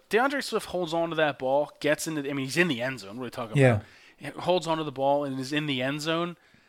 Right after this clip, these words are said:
Speaker 1: That Lions team's riding high. Sure, did they, uh, did they almost collapse? Yes, but they got the job done. Great comeback win. We've showed we can do it in crunch time. And now it's like, oh no, are we in for another,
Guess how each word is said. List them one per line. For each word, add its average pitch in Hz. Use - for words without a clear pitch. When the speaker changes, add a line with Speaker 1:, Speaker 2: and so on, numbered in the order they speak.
Speaker 1:
That 196
Lions 180
team's 143
riding 135
high. 113
Sure, 180
did 156
they, 143
uh, 143
did 143
they 139
almost 165
collapse? 147
Yes, 147
but 170
they 156
got 143
the 147
job 139
done. 139
Great 165
comeback 147
win. 143
We've 127
showed 165
we 143
can 143
do 143
it 135
in 127
crunch 139
time. 135
And 165
now 202
it's -
like, 139
oh 151
no, 135
are 127
we 131
in 123
for -
another, 120